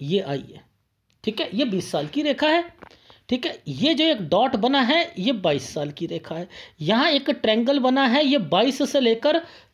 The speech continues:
तेईस साल, और ये जो एक रेखा यहाँ तक गई है, ये पच्चीस, और इस रेखा ने इस रेखा के साथ मिलाप करा है, ये छब्बीस।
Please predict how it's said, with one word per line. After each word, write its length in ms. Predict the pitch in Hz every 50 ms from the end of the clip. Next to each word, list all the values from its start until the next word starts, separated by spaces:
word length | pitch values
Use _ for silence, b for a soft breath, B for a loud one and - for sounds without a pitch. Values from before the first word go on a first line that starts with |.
| _ _
तेईस 300 | 247 226 214 208 214 -
साल, 320 | 214 - - 233 254 285 -
और 220 | - - 220 196
ये 300 | 165 143 190 285 339 349
जो 200 | 240 294 311 330
एक 260 | - 233 269 - -
रेखा 280 | 202 214 226 226 277 277
यहाँ 380 | 208 151 147 196 185 240 269 269
तक 60 | 285
गई 240 | 262 214 254 262 269
है, 120 | 285 285 277
ये 180 | 226 202 196
पच्चीस, 480 | 202 - 165 - - - 302 294 294 277
और 120 | 262 240
इस 240 | 285 302 302 294 -
रेखा 280 | 226 220 220 - 262 262
ने 100 | 262 269
इस 180 | 262 233 -
रेखा 220 | 247 233 233 254 240
के 120 | - 254
साथ 280 | 233 - 233 226 233 214
मिलाप 340 | 208 208 208 220 233 226 -
करा 140 | 240 233 240
है, 80 | 240
ये 100 | 233 220
छब्बीस। 520 | - - - 147 135 135 151 165 143 -